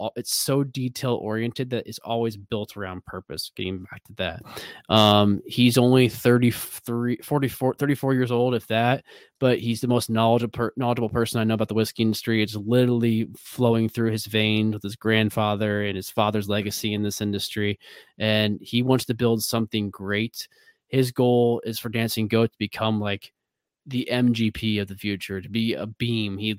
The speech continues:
replicated Beam's rick houses and built one of his own on his, <laughs> on his farm. Um, i-, is absolute crazy dude, but in all the best ways. So Dancing Goat, if you can get out there and go score a bottle of their rye, score one of their single barrel picks, um,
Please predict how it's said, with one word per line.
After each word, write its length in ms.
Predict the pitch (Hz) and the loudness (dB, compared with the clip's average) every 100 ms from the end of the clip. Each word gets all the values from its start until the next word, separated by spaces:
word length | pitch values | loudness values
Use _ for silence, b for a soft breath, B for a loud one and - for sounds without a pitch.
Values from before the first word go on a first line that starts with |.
| 107 110 | -8 -4
replicated 760 | 123 120 139 131 123 113 110 | -2 -2 -4 0 0 -2 -4
Beam's 440 | 117 117 113 110 | -2 0 -2 -4
rick 220 | 82 117 - | -4 -4 0
houses 440 | 113 110 110 104 | 0 2 -2 -2
and 160 | 104 104 | -4 0
built 220 | 113 101 | -2 0
one 160 | 113 | -4
of 120 | 107 101 | -4 -6
his 180 | 101 | -6
own 300 | 101 107 107 | -2 -2 -2
on 220 | 104 101 104 | -4 -4 -4
his, 260 | 101 - - | -6 -10 -10
<laughs> 0 | |
on 300 | - 135 139 | -2 0 0
his 120 | 120 | -2
farm. 460 | - 113 113 98 95 B B B | 0 2 2 0 -6 B B B
Um, 480 | 110 117 104 98 95 | 0 0 0 -2 -6
i-, 200 | 80 87 - | -8 -14 -8
is 240 | 120 123 - | -8 -8 -2
absolute 540 | 127 135 - 131 123 | 0 0 0 0 0
crazy 340 | - 131 123 117 | 2 2 4 2
dude, 380 | 113 117 117 110 | 4 4 4 4
but 160 | 113 | 0
in 100 | 110 | 2
all 140 | 107 107 | 0 -2
the 80 | |
best 280 | 104 107 - | 0 -2 -2
ways. 320 | 107 104 104 | -2 0 0
So 220 | - 107 104 B B B B - | -2 -4 -4 B B B B 4
Dancing 400 | 143 156 156 127 | 6 6 4 4
Goat, 280 | 120 101 - | 2 2 -2
if 100 | 123 | -4
you 60 | |
can 80 | 139 | 0
get 140 | 147 | 4
out 160 | 143 135 | 4 2
there 180 | 139 131 | 0 0
and 100 | 120 | 0
go 140 | 127 | -2
score 320 | 117 - 127 | -4 -4 -2
a 60 | 120 | 0
bottle 360 | 117 113 120 117 | 0 0 2 2
of 80 | |
their 160 | 113 107 | 2 0
rye, 420 | 104 107 110 110 110 | 0 0 -2 -4 -6
score 300 | - - 135 | -10 -4 0
one 160 | 127 123 | 2 2
of 60 | 117 | 4
their 120 | 113 | 2
single 340 | - 120 117 | 0 -2 0
barrel 220 | 117 117 | 0 0
picks, 500 | 113 120 113 - - - | 0 -4 -4 -8 -10 -10
um, 440 | 101 101 98 98 | -12 -10 -10 -12